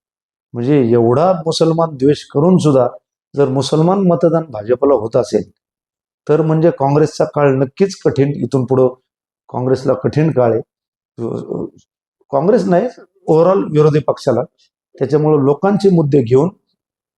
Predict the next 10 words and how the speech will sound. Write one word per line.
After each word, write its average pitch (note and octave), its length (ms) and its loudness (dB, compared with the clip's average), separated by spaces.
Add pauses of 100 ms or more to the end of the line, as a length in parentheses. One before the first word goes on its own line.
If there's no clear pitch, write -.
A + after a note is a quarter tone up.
(540)
लोकांमध्ये D#3+ 840 2 (220)
विश्वासार्हता D3 760 2 (420)
तुमची C#3+ 240 -2 (140)
तयार D#3 280 4
करून D#3+ 280 2
जर D#3 140 4
तुम्ही C#3+ 300 -2 (380)
सामोरं D3 420 0
गेलात, C3+ 260 2 (560)
तरच E3+ 560 0